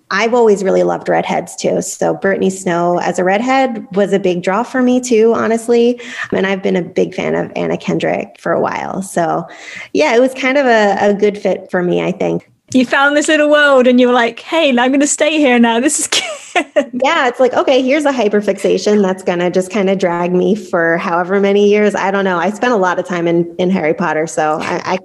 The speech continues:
Speaker 1: I, I can be in this for the long haul, I guess. <laughs> And I've met so many really, really awesome people who are just friendly and helpful. And it's been really,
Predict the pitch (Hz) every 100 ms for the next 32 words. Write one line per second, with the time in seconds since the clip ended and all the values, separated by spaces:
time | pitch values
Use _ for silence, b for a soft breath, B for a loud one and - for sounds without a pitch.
0 | - 202 208 269 208 196 185 190 196 185
1 | 175 175 190 220 160 165 165 208 - -
2 | - - - 233 220 214 226 214 233 233
3 | 254 262 240 208 208 214 220 214 190 180
4 | 190 190 - 160 - 170 170 160 - 170
5 | 170 180 B B B 214 185 160 151 156
6 | - 226 214 208 202 196 - 165 151 170
7 | - 254 - - 226 214 214 202 - 175
8 | 170 170 170 175 B 247 - - 240 269
9 | 262 262 262 262 233 247 285 277 240 -
10 | -